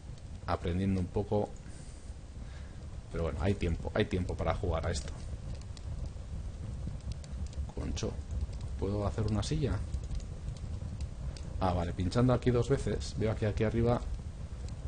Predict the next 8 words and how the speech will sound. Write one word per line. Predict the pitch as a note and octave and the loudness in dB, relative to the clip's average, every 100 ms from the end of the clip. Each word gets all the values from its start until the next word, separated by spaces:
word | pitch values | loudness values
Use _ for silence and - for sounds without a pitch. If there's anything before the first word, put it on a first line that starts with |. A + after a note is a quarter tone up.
| - - | -2 2
me | F#2 F2+ | 4 4
sale | A#2+ B2 | 6 8
lo | A2 F#2 | 6 6
que | F2+ | 2
necesito | F2 - E2 - - - - - - - - | 2 2 4 2 0 -2 -4 -6 -6 -4 0
para | F2 | 2
hacerlo, | D#2 A2 - D#2 | 2 2 2 0
¿no? | F2+ D#3 | 2 0